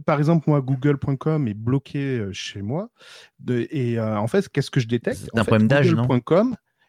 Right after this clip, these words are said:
Speaker 1: est le top one aujourd'hui du, du, du site bloqué. Tout simplement parce que j'ai la Freebox qui, toutes les cinq minutes, je crois, essaye d'aller sur google point com.
Speaker 2: Ouais, t'as raison,
Speaker 1: Enfin,
Speaker 2: c'est,
Speaker 1: j'ai,
Speaker 2: oui, je vois
Speaker 1: voilà.
Speaker 2: ce que tu veux dire, oui.
Speaker 1: J'ai,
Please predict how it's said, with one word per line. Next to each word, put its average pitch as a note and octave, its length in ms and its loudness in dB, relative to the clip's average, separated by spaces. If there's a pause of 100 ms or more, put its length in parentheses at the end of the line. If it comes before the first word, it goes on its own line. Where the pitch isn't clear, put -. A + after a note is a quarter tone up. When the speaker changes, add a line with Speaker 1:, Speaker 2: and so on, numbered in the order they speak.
Speaker 1:
est D#3 60 4
le B2+ 140 2
top - 340 0
one F#3+ 320 6
aujourd'hui C#3+ 640 2
du, A#2 460 -4
du, A2+ 180 -6
du A2+ 160 -8
site - 400 -10
bloqué. D3+ 400 0 (320)
Tout D#3+ 100 0
simplement D#3 440 0
parce - 180 -8
que - 80 -4
j'ai G2 120 -8
la F#2+ 120 -12
Freebox C3 640 -4
qui, G2+ 400 -10
toutes - 220 -20
les A#2+ 40 -4
cinq A#2+ 180 -6
minutes, B2 200 -2
je - 60 -12
crois, G#2+ 180 -8
essaye G#2 240 -10
d'aller G#2+ 220 -8
sur - 160 -12
google G2+ 180 -4
point D3+ 140 2
com. - 20 -4
Speaker 2:
Ouais, B2 60 -2
t'as B2+ 80 2
raison, B2+ 220 4
Speaker 1:
Enfin, B2+ 120 -4
Speaker 2:
c'est, B2+ 80 -2
Speaker 1:
j'ai, A#2+ 100 -6
Speaker 2:
oui, C3 220 0 (240)
je A#2 120 -8
vois B2 100 0
Speaker 1:
voilà. C3+ 60 -4
Speaker 2:
ce A#2+ 40 -6
que A#2 60 -4
tu A2+ 60 -2
veux A2+ 60 0
dire, G#2 60 -6
oui. G2 140 -4
Speaker 1:
J'ai, B2 140 -6